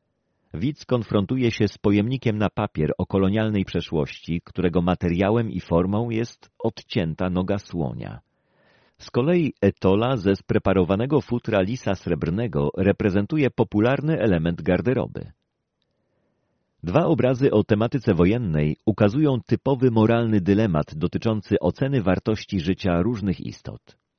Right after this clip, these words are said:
Wątek ten rozwijamy w plakatach promujących myślistwo w Polsce. Tu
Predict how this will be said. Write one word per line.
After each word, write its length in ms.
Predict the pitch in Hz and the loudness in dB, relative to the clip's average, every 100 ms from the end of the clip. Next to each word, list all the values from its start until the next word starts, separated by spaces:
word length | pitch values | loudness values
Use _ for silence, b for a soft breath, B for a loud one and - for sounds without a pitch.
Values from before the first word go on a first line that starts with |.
| _ _ _ - | _ _ _ -6
Wątek 480 | 73 127 147 90 - | 0 0 0 -2 0
ten 280 | 87 85 - | 0 0 0
rozwijamy 580 | 98 101 85 120 160 151 | 0 0 0 -2 0 -2
w 80 | - | 0
plakatach 540 | 95 85 120 135 123 | 0 0 -2 -2 -4
promujących 680 | - 107 98 123 135 123 92 | -2 0 2 0 -2 -6 -2
myślistwo 580 | 92 - 143 - - 95 | -2 -2 -6 -8 -4 -4
w 100 | - | -4
Polsce. 580 | 65 57 - - 57 62 _ _ _ _ _ _ _ | -6 -6 -12 -16 -16 -16 _ _ _ _ _ _ _
Tu 220 | - 175 | 0 0